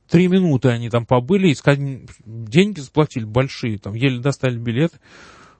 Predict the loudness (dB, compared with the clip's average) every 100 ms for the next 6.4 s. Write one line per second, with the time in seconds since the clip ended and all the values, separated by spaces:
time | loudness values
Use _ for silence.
0 | _ _ -2 2 2 2 -2 -2 -2 -2
1 | -2 -2 2 2 2 0 4 4 4 0
2 | 0 0 0 0 -4 -8 -10 -8 -4 0
3 | 0 0 0 0 0 0 0 0 0 -2
4 | 0 0 -2 0 0 2 2 2 2 -4
5 | -4 -4 -6 -8 -10 -8 -4 -4 -2 -4
6 | -2 -2 -2